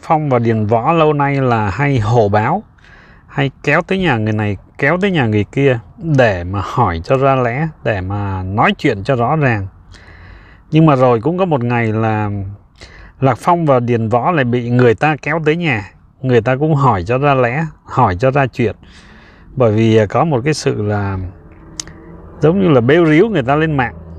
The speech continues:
Mặc dù là có va chạm gì đấy, nhưng mà dường như là không có thói quen nhờ pháp luật giải quyết, mà lại là giễu cợt mỉa mai người ta,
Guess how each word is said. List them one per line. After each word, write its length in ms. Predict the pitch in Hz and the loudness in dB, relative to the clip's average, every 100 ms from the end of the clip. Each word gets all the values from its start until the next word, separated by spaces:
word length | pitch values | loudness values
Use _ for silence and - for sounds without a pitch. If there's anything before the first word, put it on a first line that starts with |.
| - - - | -16 -14 -8
Mặc 240 | 120 123 92 | -4 -4 0
dù 240 | 127 120 | 2 4
là 120 | 110 104 | 4 2
có 160 | 160 | 0
va 200 | 165 156 147 | 0 0 0
chạm 260 | 143 104 | -2 -2
gì 140 | 110 110 | -2 0
đấy, 240 | 110 160 175 | 2 0 -2
nhưng 140 | 151 | -2
mà 140 | 120 | 0
dường 260 | 110 113 107 | 2 0 2
như 140 | 123 | 0
là 220 | 143 120 104 | 2 0 0
không 240 | - 156 | -2 0
có 100 | 165 | 0
thói 160 | 175 175 | -2 -2
quen 300 | 165 151 143 | 0 0 0
nhờ 200 | 117 98 | 0 0
pháp 180 | 190 | -2
luật 200 | 165 120 | 0 0
giải 160 | 113 101 | -2 -4
quyết, 260 | - 208 226 - - - - - - | 2 2 0 -6 -20 -20 -20 -14 -4
mà 300 | 120 110 104 | 0 2 0
lại 280 | 104 104 | -2 -2
là 360 | 107 104 98 95 98 - - - - - - - | -4 -2 -2 -4 -8 -14 -20 -20 -20 -20 -12 0
giễu 200 | 151 220 | 2 4
cợt 240 | 160 123 - | 2 0 -2
mỉa 200 | 120 104 | -4 -2
mai 240 | 120 143 | -2 -2
người 160 | 127 110 | -2 -4
ta, 200 | 123 | -4